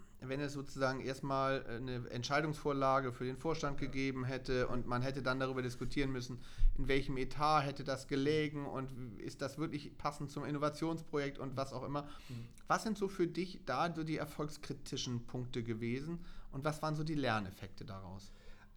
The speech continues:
Speaker 2: Entscheidend war, dass es ein sehr innovatives Team bei der, das ist die Tochtergesellschaft D B Regio gibt, die sich eben damit beschäftigt haben, ähm, in einer Vorausschau, welches sind die,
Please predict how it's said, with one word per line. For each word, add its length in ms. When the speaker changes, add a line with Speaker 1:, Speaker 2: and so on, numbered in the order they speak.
Speaker 2:
Entscheidend 540
war, 200
dass 200
es 180
ein 160
sehr 240
innovatives 800
Team 340
bei 160
der, 340
das 180
ist 160
die 80
Tochtergesellschaft 800
D 100
B 140
Regio 380
gibt, 340
die 80
sich 180
eben 160
damit 300
beschäftigt 500
haben, 440
ähm, 340
in 160
einer 200
Vorausschau, 720
welches 380
sind 180
die, 280